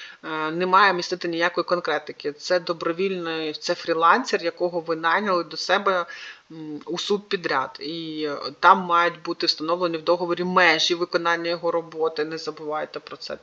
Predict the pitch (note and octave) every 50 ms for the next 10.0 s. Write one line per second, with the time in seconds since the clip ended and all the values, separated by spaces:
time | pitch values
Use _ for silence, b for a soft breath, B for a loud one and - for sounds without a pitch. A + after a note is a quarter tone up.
0 | _ _ - E3 D#3+ D3 C#3 C#3 _ - - D3 C#3+ D#3+ E3+ B B B B B
1 | B B B B B B B B B B B B B B B B B B B -
2 | E3+ F3 F3+ F3 E3+ - - E3+ D#3+ D#3+ E3 F3+ A3 A3+ A3 G#3+ F3 F3+ F#3+ G3+
3 | G3 F#3+ G3 - F3 F3+ F3+ F3 F#3+ G#3 B3 B3+ A#3+ - F#3 F3 - F3+ E3+ E3+
4 | E3 - F#3 E3+ - F3+ E3+ E3 - - - E3+ E3+ D#3+ D#3+ F3+ G#3 G#3+ G#3+ -
5 | F#3 E3+ D#3+ D#3+ D#3+ D#3+ E3 E3 E3 F3 F#3 F3+ E3+ - - D#3+ - - - -
6 | - - D#3 D3 D3 D3 D3+ D#3+ F#3+ - A3 F#3+ E3+ D#3+ D#3 D3+ - - - D#3
7 | D3+ D3 D3 C#3+ C#3+ C#3+ D3 B B B B B B - - - - - E3+ D#3
8 | D3+ - E3+ D3+ D3+ F3 F#3 F#3+ - E3 D#3+ F3 F3 F3 D#3+ D3+ - D3+ D#3 D#3
9 | C#3+ C#3 - - - - - - - D3+ D#3 - - D3 - - - - -